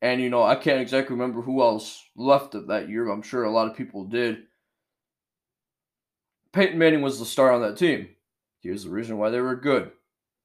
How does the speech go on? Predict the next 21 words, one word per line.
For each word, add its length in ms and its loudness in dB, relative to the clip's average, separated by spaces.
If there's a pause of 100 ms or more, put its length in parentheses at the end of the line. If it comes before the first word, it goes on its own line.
(1300)
Or 220 2
he 180 8
is, 120 4
he's 320 2
at 100 -4
least 220 -6
the 80 0
reason 680 -2
why 140 8
they 160 0
were 400 -2 (280)
somewhat 560 0
relevant, 520 -4 (840)
because 460 -2
he 180 -4
could 240 -6
bring 220 -2
them 160 -6
to 80 -10
the 100 -12
playoffs. 460 -8